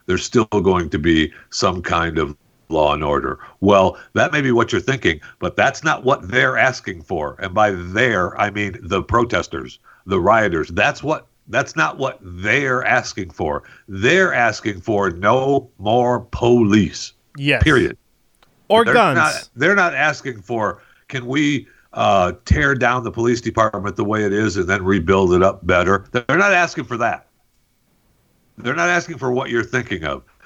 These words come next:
Speaker 1: There is, and using Minneapolis as an example, when the mayor who says he's not for dismantling the police department because he knows that he wa-, we need some sort of law and order, he gets booed out of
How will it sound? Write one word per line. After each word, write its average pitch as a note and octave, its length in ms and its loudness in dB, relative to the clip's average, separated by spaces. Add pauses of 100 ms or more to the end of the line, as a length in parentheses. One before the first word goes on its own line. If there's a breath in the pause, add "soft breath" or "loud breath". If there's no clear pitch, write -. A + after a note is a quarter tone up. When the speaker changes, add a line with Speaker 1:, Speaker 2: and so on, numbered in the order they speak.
(160 soft breath)
Speaker 1:
There B2 440 0
is, G#2 200 -4
and G#2+ 300 0
using B2+ 500 2
Minneapolis A#2+ 640 0
as G2+ 200 0
an F#2+ 60 -4
example, G2+ 520 -2 (200 loud breath)
when G2 760 0
the F2+ 560 4
mayor G2 600 0 (400 soft breath)
who A#2 240 4
says G#2 480 2
he's B2 300 0
not A2+ 260 -2
for F#2+ 540 2 (240 loud breath)
dismantling G#2 600 -2
the F2 100 -2
police A#2+ 280 4
department D2+ 540 -2 (280 soft breath)
because G#2 320 0
he A#2 220 -2
knows G#2+ 460 0
that F2+ 280 0
he G#2+ 220 2
wa-, F#2+ 240 4 (140)
we F#2+ 140 2
need G2 200 -2
some G#2+ 220 0
sort G2 240 2
of F2 80 0
law F#2+ 160 6
and F#2 100 0
order, F2+ 380 0 (160 loud breath)
he - 180 -2
gets C#3+ 340 0
booed A2+ 640 2
out G#2+ 240 2
of E2+ 220 -2